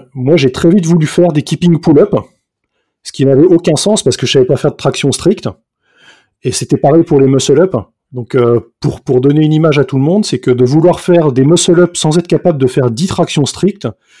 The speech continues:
c'est comme si je voulais faire un, un, un arraché à cent kilos sans être capable de faire un deadlift à soixante.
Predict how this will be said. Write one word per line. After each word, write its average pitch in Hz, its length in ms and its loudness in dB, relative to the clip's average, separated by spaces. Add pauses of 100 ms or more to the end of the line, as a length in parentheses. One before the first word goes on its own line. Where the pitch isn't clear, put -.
(380)
c'est 131 160 -2
comme 165 180 2
si - 180 -2
je 147 60 -2
voulais 147 200 2
faire 160 200 0
un, 131 220 0 (120)
un, 127 120 -6 (160)
un 135 160 0
arraché 147 400 2 (320)
à 139 80 -4
cent 180 180 -2
kilos 175 380 0 (140)
sans 143 240 -2
être 156 100 -4
capable 165 320 -2
de 139 80 2
faire 139 180 0
un 139 60 0
deadlift 135 340 0
à 139 60 0
soixante. - 480 -4